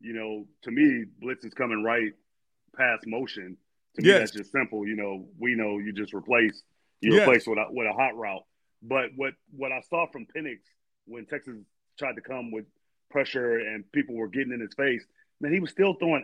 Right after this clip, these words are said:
Speaker 1: accurate balls thirty, forty yards down the field. Like,
Speaker 2: He don't care
Speaker 1: "I'm
Speaker 2: about
Speaker 1: gonna
Speaker 2: getting
Speaker 1: fix
Speaker 2: hit.
Speaker 1: this hit." He's like Tua.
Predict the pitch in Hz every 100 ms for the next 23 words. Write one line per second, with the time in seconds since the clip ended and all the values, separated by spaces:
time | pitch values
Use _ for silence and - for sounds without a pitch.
0 | - 175 185 147 123 143 175 160 139 -
1 | 160 151 160 156 147 151 147 151 143 135
2 | 117 170 - - _ _ _ _ - 143
3 | 143 214 247 214 220 220 214 208 214 208
4 | 196 403 165 - 156 143 - - 202 226
5 | 208 - 269 202